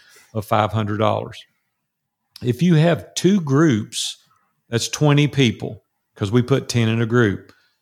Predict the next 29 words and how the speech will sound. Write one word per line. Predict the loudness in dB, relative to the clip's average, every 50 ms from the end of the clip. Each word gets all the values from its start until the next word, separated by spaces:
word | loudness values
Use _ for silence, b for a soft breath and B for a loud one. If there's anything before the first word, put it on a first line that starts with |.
| _ _ _ _ _ _ _
Well, | 0 2 2 2
if | 2 2
you | 0
do | 2 4 2 2
some | 2 0 -2 -2
quick | 0 0 0 0 0 0 -2
math, | -2 0 2 2 2 2 2 2 0 -2 -4 -6
that's | -8 -8 -6 -4 -4
a | -4 -4
hundred | -2 -2 -2 -2 -2 -2 -4
and | -4 -6
twenty | -4 -2 -2 0 0 0 0
thousand | -2 -2 0 2 2 2 0 0 -2 -2 -2
dollars | 0 2 2 2 2 2 0 -2 -2
a | -4
year | -4 -4 -2 0 2 2 2 2 2 0 -4 -8 -14 _ _ _ _ _ _ _ _ _ _ -6
if | -6 -2 0
you | 0 2
lead | 4 2 2 2 -2 -4
two | -2 -2 0 0 0
groups. | 0 0 2 2 2 0 -2 -6 -10 -12 -12 -12 -4
Each | 0 0 0 0 0 -6 -4
group | -2 0 2 2 2 0 -2 -4
takes | -2 0 0 0 0 -2 -2
about | 0 0 0 0 0 -4 -8
three | -8 -4 -2 0 0 2
hours | 2 2 2 2 0 0 -2 -2 -4 -6 -10 -8
a | -6 -4
week. | -2 0 0 0 -2 -4 _ _